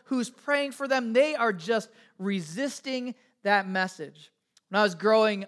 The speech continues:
up, my, uh, my family would visit my grandparents in Philadelphia, and they had kind of one of those houses where it was broken into two levels, and they had one family on the lower level, one on the upper. My aunt and uncle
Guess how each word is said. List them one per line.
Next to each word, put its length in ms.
up, 280
my, 300
uh, 320
my 140
family 340
would 160
visit 320
my 160
grandparents 880
in 260
Philadelphia, 760
and 100
they 140
had 260
kind 140
of 60
one 80
of 80
those 180
houses 420
where 200
it 40
was 120
broken 340
into 160
two 300
levels, 480
and 120
they 60
had 300
one 180
family 340
on 60
the 80
lower 260
level, 380
one 140
on 20
the 160
upper. 340
My 300
aunt 0
and 320
uncle 600